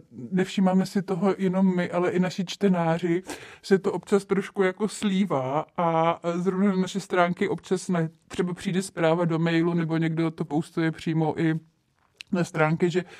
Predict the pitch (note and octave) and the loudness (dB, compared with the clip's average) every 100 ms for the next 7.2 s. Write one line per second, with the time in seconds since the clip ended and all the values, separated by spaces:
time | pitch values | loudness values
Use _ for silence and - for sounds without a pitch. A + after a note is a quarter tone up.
0 | - - - F3+ F#3 F3+ F#3+ F#3 F#3+ - | -20 -20 -2 2 4 4 6 4 4 4
1 | F3+ E3+ F3 - E3+ E3+ G3 G3 F3+ F3 | 6 8 6 4 2 4 0 -2 -6 -6
2 | D#3 F#3 E3+ D#3+ E3+ E3 E3+ E3+ E3+ E3 | -4 2 4 4 4 2 4 4 4 0
3 | F3 F3+ F3 - D#3+ E3+ D#3 D#3+ F3+ E3 | 0 0 0 -2 -2 -2 0 0 0 2
4 | E3 E3+ D3+ E3 D#3 F3+ E3+ E3+ E3 D3+ | 2 2 2 0 0 -2 0 2 2 2
5 | C#3+ D3+ E3+ C3+ C3+ F3 - D#3 D3 - | 2 2 2 0 -2 -2 -2 -2 -2 -4
6 | - D#3+ - E3 D#3+ D#3 - E3 F3 D#3+ | -2 -2 0 0 0 -2 0 2 4 4
7 | D3+ | 2